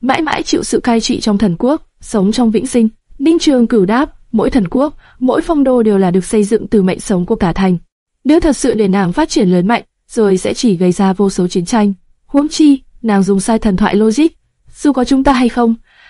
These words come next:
nó cũng sớm muộn sẽ sụp đổ." Triệu Tư Nghi khẽ ừ một tiếng, rồi hỏi, "Nhưng bọn họ có hiểu không? Họ có cảm ơn chúng ta không?" Ninh Trường Cửu nhẹ nhàng đáp,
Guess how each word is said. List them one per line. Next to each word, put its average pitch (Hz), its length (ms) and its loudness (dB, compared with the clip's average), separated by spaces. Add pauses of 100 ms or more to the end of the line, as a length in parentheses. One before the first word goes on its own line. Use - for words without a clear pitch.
nó 214 180 0
cũng - 180 -4
sớm 240 220 -2
muộn 320 200 0
sẽ - 160 -6
sụp - 240 -2
đổ." 202 260 2 (260)
Triệu - 240 -2
Tư 226 180 2
Nghi 208 140 4
khẽ 196 200 -2
ừ 220 100 2
một 175 240 0
tiếng, 190 260 0 (200)
rồi 220 200 0
hỏi, 190 240 0 (380)
"Nhưng 226 200 2
bọn 202 160 -2
họ 202 160 0
có 196 120 -2
hiểu 233 200 2
không? 220 280 -2 (480)
Họ - 140 -4
có 208 140 -2
cảm 208 260 0
ơn 208 180 0
chúng 208 160 -2
ta 196 120 -2
không?" 190 280 -2 (680)
Ninh 220 180 2
Trường 190 220 -2
Cửu 202 140 0
nhẹ 170 220 0
nhàng 175 200 0
đáp, 247 240 0